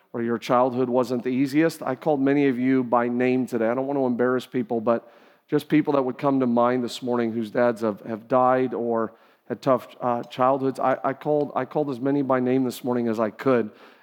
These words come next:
And at the end of all of it, uh, thank God we have our Heavenly Father, uh, who loves us all and cares for us all.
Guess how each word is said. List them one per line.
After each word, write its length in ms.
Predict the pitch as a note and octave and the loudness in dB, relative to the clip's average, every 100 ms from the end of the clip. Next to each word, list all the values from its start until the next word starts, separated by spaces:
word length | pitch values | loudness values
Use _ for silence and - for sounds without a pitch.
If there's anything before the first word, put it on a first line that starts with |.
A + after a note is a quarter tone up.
| - | -4
And 200 | C3+ B2+ | 0 0
at 220 | C3+ C#3 | 0 0
the 160 | C#3 C#3 | 0 2
end 240 | D3+ D#3 | 2 4
of 280 | C3+ B2 - - | 4 2 -2 -2
all 340 | C3 C#3+ D3+ | 2 4 4
of 140 | A#2+ | 2
it, 180 | A2+ A#2 - - | 0 -4 -6 -8
uh, 380 | A2+ A2+ C#3 D3+ _ _ _ _ | -4 -2 -4 -10 _ _ _ _
thank 220 | - D3+ D3 | 0 2 4
God 140 | D3 | 2
we 80 | C3+ | 2
have 120 | A#2+ | 0
our 80 | A2+ | 0
Heavenly 460 | A2+ C3+ A#2+ G#2+ | 0 0 0 -2
Father, 480 | G2 A2 G#2 G#2 F#2+ - _ _ _ | -2 -2 -2 -2 -8 -12 _ _ _
uh, 280 | B2 A#2+ A2+ | 0 0 0
who 160 | A2+ B2+ | -2 0
loves 300 | B2 C3 A#2+ | 2 2 0
us 200 | B2+ - | -2 2
all 240 | B2 B2 | 2 2
and 120 | A2 | -2
cares 280 | G#2+ B2 B2+ | -2 -2 -2
for 180 | - A#2+ | -2 0
us 180 | A#2 - | 0 0
all. 300 | A#2+ B2+ | 0 0